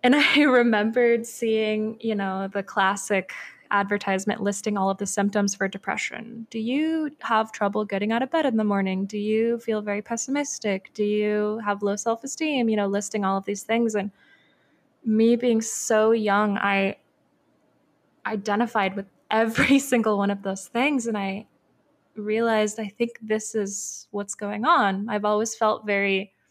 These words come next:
different than other people my age. Um, growing up, I've always struggled with my emotions. As you mentioned, I'm, and can relate to, I'm a highly sensitive person.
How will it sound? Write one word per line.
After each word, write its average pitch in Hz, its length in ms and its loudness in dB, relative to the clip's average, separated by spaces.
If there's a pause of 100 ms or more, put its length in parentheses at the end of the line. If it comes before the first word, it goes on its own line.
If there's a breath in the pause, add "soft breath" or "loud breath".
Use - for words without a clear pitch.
(1300 soft breath)
different 220 400 -4
than 240 140 2
other 254 220 0
people 285 560 -2
my 285 440 -2
age. - 400 -8
Um, 208 560 -2 (1120)
growing 269 320 0
up, 285 180 -2
I've 220 180 2
always 208 240 2
struggled 208 600 -2
with 202 380 -4
my 202 200 0
emotions. 220 880 -2
As 220 180 -2
you 226 100 4
mentioned, 214 520 2
I'm, 202 340 -2 (580)
and 208 220 0 (220)
can 233 220 -2
relate 196 380 2
to, 233 120 0
I'm 220 140 2
a 220 80 -2 (100)
highly 277 480 2
sensitive 196 480 -4
person. 202 540 -6